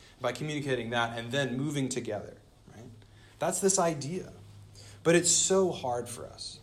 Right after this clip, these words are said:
It is so difficult because naturally we're selfish. Uh, naturally, we're like Moses, or like we're Aaron, we're like Miriam. We want control.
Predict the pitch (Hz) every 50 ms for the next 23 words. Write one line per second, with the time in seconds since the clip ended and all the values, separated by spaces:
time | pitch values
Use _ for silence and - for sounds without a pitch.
0 | - - 131 139 139 - - - - 143 143 135 127 127 117 - 95 - 82 -
1 | - - 135 131 160 180 202 202 - 196 175 165 156 - - 170 196 - - -
2 | - - - - - _ - - - - - - - - - - - - - -
3 | - 120 110 139 143 147 156 180 190 190 - 185 165 151 147 147 147 - - -
4 | - - - - - - _ _ _ - - 143 147 143 147 143 135 135 - -
5 | - - - - 123 113 117 131 147 147 147 151 143 139 139 131 127 135 127 131
6 | 131 127 135 156 180 190 202 202 196 160 139 123 120 117 113 117 123 143 165 180
7 | 185 185 190 165 151 160 170 170 170 - - - 139 127 - - 120 131 156 175
8 | 190 - -